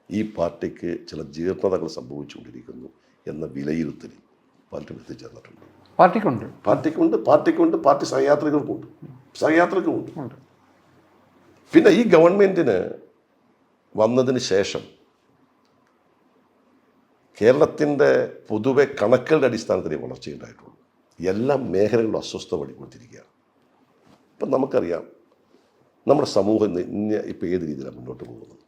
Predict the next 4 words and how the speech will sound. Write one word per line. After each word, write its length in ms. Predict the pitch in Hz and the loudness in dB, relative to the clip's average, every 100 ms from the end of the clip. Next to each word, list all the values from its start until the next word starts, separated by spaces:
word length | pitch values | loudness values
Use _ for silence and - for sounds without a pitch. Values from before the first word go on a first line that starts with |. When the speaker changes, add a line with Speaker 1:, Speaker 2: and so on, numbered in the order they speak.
| _ - | _ -6
Speaker 1:
ഇവിടെ 320 | 135 156 170 - - - | 2 4 6 4 -2 -6
അക്രമങ്ങൾ, 480 | 95 104 92 76 67 62 - - _ _ _ _ _ _ _ | -2 0 0 0 -4 -10 -16 -20 _ _ _ _ _ _ _
കൊലപാതകങ്ങൾ, 720 | 85 87 85 80 71 64 60 58 - - _ _ _ _ _ _ _ _ _ _ _ _ _ - _ - - | 0 2 2 0 -2 -6 -10 -16 -20 -20 _ _ _ _ _ _ _ _ _ _ _ _ _ -20 _ -18 -2
കേസുകൾ, 500 | 90 107 - - 62 | 2 2 2 -8 -10